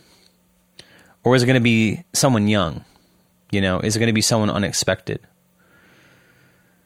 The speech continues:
Is it gonna be someone in our own family? And I also think when, when big world events like this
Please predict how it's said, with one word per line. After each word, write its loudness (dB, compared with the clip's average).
Is 2
it 4
gonna 4
be 4
someone 4
in 4
our 4
own 2
family? -2
And 2
I 4
also 2
think 2
when, 2
when 2
big 2
world 2
events 2
like 0
this 0